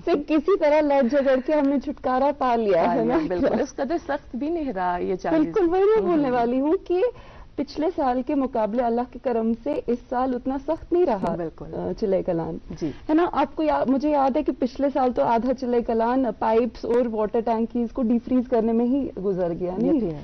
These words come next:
Speaker 1: पानी होते हुए भी पानी की किल्लत रहती थी।
Speaker 2: बिल्कुल।
Speaker 1: लेकिन शुक्र अल्लाह का कि इस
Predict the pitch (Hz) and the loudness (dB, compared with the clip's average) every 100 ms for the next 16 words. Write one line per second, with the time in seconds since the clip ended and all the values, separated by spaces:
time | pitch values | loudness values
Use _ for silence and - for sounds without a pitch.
0 | - - - 277 277 294 285 285 294 294 | -14 -12 -2 2 4 4 4 2 2 2
1 | 302 254 320 269 254 254 262 254 226 214 | 2 0 0 0 2 2 0 0 2 2
2 | 202 190 190 - 190 185 147 135 - - | 0 -4 -4 -4 -2 -4 -8 -12 -16 -20
3 | - 285 294 294 330 320 320 302 311 330 | -6 0 2 4 2 2 2 2 2 0
4 | 359 214 285 | 0 0 0